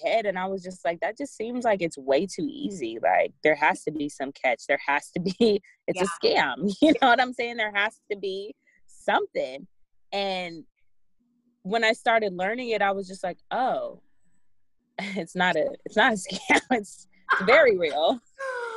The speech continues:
Speaker 1: It's a very, it's very doable. It's very possible." You know
Speaker 2: Yeah.
Speaker 1: what I'm saying? And I think that the process in itself was just, what are you afraid of?
Speaker 2: Hmm.
Speaker 1: And while you're afraid, what are you doing?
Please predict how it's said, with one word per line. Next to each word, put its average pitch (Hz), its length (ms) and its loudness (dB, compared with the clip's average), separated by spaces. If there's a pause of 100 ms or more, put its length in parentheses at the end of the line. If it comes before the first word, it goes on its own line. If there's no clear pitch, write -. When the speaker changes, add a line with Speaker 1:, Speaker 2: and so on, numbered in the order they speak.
(140)
Speaker 1:
It's 415 180 0
a 190 60 0
very, 240 560 4 (120)
it's 233 180 2
very 254 420 2
doable. 208 540 -4
It's 202 120 -14 (140)
very 165 300 -4
possible." 151 720 -8 (280)
You 214 120 -6
know 226 80 2
Speaker 2:
Yeah. 220 60 0
Speaker 1:
what 214 60 -4
I'm 214 80 -6
saying? 226 380 -6 (100)
And 196 120 -4
I 202 100 -2 (140)
think 254 240 -4 (160)
that 180 300 2 (2250)
the 202 240 2 (120)
process 277 520 2
in 294 100 -6
itself 190 720 0
was 180 260 -2
just, 175 480 -2 (280)
what 190 240 4
are 254 40 -2
you 269 220 -2
afraid 160 420 -4
of? - 280 -8 (280)
Speaker 2:
Hmm. 180 500 -12
Speaker 1:
And 202 240 4
while 208 240 6
you're 254 200 2
afraid, 175 440 0
what 151 160 -4
are 156 40 -8
you 156 240 -10
doing? - 540 -8